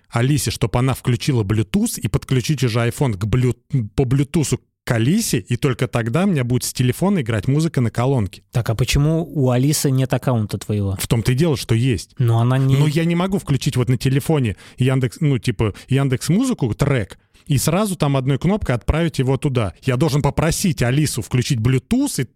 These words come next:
Speaker 1: подсоединиться, и только тогда ее отправить.
Speaker 2: Я понял, понял, да.
Speaker 1: Я не знаю, на Android смартфонах можно так сделать или нет, но вот на айфоне так нельзя.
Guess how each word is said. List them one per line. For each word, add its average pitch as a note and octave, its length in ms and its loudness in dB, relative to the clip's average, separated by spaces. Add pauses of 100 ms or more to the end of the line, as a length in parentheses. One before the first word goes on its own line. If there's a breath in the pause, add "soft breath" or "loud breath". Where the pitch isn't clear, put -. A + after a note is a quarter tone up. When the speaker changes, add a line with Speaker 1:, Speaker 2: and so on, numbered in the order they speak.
(100)
Speaker 1:
подсоединиться, C#3+ 880 0 (240 loud breath)
и B2 100 -2
только D3 300 -2
тогда C#3 600 -2
ее B2 280 0
отправить. G#2+ 480 -2
Speaker 2:
Я B2 140 0
понял, G#2+ 320 0
понял, G#2+ 300 -4
да. A2 220 -2
Speaker 1:
Я B2+ 120 2
не D3 100 2
знаю, D#3 220 0
на C3 140 2
Android C3 300 0
смартфонах A2+ 520 -2
можно F#3 260 2
так C#3 160 -2
сделать B2 300 0
или G#2 140 0
нет, C#3+ 260 0
но A#2 200 0
вот A2+ 200 -2
на A#2+ 140 2
айфоне D3 340 0
так A#2 180 -4
нельзя. G#2+ 380 0